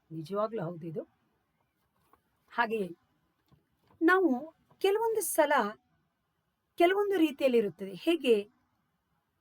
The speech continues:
ಕೆಲವೊಬ್ರು ಈ ರೀತಿಯಲ್ಲಿ ಇರುವಂಥದ್ದು, ಮಗುವಿನ ಬಗ್ಗೆ ಋಣಾತ್ಮಕ ವಿಷಯನು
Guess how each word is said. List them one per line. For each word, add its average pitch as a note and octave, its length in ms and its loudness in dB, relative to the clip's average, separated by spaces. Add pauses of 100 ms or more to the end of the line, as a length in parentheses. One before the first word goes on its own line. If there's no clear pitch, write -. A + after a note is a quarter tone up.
(140)
ಕೆಲವೊಬ್ರು F#4 360 2
ಈ D#4+ 200 4
ರೀತಿಯಲ್ಲಿ E4+ 420 2
ಇರುವಂಥದ್ದು, G3+ 480 -2 (880)
ಮಗುವಿನ G4 480 6
ಬಗ್ಗೆ A3 600 -2 (920)
ಋಣಾತ್ಮಕ E4 680 4
ವಿಷಯನು A#3+ 720 -2